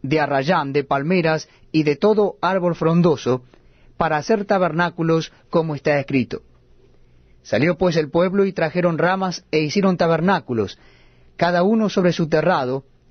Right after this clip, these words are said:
en sus patios, en los patios de la casa de Dios, en la plaza de la puerta de las aguas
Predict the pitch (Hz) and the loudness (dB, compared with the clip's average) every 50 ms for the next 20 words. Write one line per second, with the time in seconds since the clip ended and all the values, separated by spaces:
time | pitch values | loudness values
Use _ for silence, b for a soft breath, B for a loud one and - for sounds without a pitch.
0 | _ _ - 180 170 - 170 131 - - 185 160 - - 127 131 135 131 - - | _ _ 0 0 0 0 -2 -2 -2 -2 -2 -2 -4 -6 -6 -6 -6 -6 -8 -6
1 | - 147 151 156 135 - - 185 190 180 180 143 156 143 139 131 - - 202 190 | -2 0 0 0 0 0 -2 -2 -2 -4 -4 -4 -2 -2 -2 -2 0 -2 -2 0
2 | - 185 170 156 147 156 151 143 143 143 - b b b b b b b b b | 0 0 0 0 2 2 2 2 2 0 -2 b b b b b b b b b
3 | _ - 170 170 160 151 143 - - 175 196 202 - 202 180 170 156 135 - - | _ 0 0 2 2 0 0 0 0 0 0 0 -2 -4 -2 -2 -2 -2 0 0
4 | 170 180 180 175 170 165 165 160 147 - 170 147 131 123 123 127 135 131 b | 0 0 2 0 0 0 0 0 -2 0 -2 -2 0 0 0 0 -2 -2 b